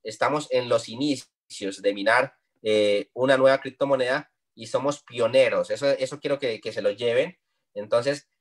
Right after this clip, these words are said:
el, el cuarto pilar es el tiempo. El tiempo es fundamental porque, porque no es lo mismo, eh, tú llegar en un,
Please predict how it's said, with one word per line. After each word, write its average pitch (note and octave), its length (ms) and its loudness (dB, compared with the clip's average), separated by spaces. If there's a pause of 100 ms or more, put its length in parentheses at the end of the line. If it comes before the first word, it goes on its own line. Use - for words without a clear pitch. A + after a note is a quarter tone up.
(140)
el, A#2+ 360 -6
el A2+ 200 -6
cuarto D3 640 4
pilar B2+ 600 0 (160)
es A#2 180 -6
el C3 220 -4
tiempo. C3 600 -4 (360)
El G2+ 240 -12
tiempo D#3 480 4
es D#3+ 100 4
fundamental C#3+ 800 -2
porque, G#2+ 420 -6 (280)
porque A#2 360 -6
no B2 120 2
es D3 80 4
lo D#3 100 0
mismo, D#3+ 500 -4 (220)
eh, A#2 260 -6
tú C#3+ 120 -4
llegar D3 440 2
en B2+ 140 -2
un, C3+ 120 -4